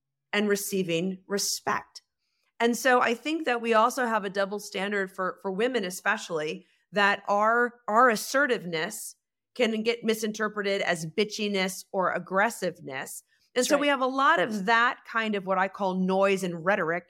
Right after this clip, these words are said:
Speaker 1: in the background. But here's, here's the thing that I learned that I didn't carry on from my elementary school teaching days. So when I was teaching fifth grade,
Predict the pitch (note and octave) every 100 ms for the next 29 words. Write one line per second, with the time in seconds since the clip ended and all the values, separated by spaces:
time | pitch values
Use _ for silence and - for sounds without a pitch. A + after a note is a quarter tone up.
0 | - F#3+ F3+ G3 G#3+ G#3+ E3 - - _
1 | _ _ - A#3 - F4 G#4+ - _ _
2 | - D#4+ G#4 B4+ F4+ D#4+ C#4 B3 A3+ A3+
3 | A3+ G#3 G3 F#3+ F3+ _ A#3+ C4 A#3 -
4 | - _ - F#3+ E3+ D#3 C#3+ C#3+ - -
5 | F#3 F3+ - F3 E3+ D3+ E3 D#3+ - D#3+
6 | E3 D#3+ D3+ C#3 C3 - _ _ _ _
7 | - B3 A#3+ A3+ - _ _ _ G#3 B3
8 | B3+ C#4+ F4 D#4 D#4+ D#4+ D#4+ B3 A3+ A#3
9 | A3 A3+ A#3+ F#3+